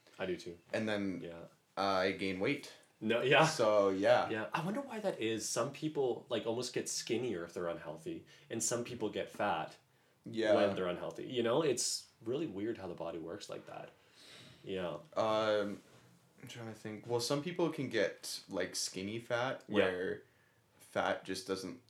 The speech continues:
Speaker 2: like, accumulate on the
Speaker 1: Mm-hmm.
Speaker 2: stomach,
Speaker 1: Yeah, yeah.
Speaker 2: but it, like, kinda hides
Speaker 1: Right.
Speaker 2: in a
Speaker 1: Yeah, yeah, yeah.
Speaker 2: sense.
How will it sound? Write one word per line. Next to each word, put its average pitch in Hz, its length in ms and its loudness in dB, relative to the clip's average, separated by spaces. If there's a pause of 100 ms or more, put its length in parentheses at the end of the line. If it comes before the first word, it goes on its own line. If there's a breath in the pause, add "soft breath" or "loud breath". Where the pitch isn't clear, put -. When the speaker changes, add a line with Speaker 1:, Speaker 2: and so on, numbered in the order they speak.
(120)
Speaker 2:
like, 95 380 -2
accumulate 95 1040 -6 (140)
on 113 80 -2 (200)
the 98 60 -2
Speaker 1:
Mm-hmm. - 20 -
Speaker 2:
stomach, 92 600 -6
Speaker 1:
Yeah, 101 140 4
yeah. 92 180 2
Speaker 2:
but 90 140 -2
it, 85 180 -4
like, 87 280 -2
kinda - 360 -8 (140)
hides - 760 -8
Speaker 1:
Right. 107 320 2
Speaker 2:
in 110 80 -2
a 117 60 -2
Speaker 1:
Yeah, 101 220 4
yeah, 87 80 2
yeah. 90 100 0
Speaker 2:
sense. 87 200 -4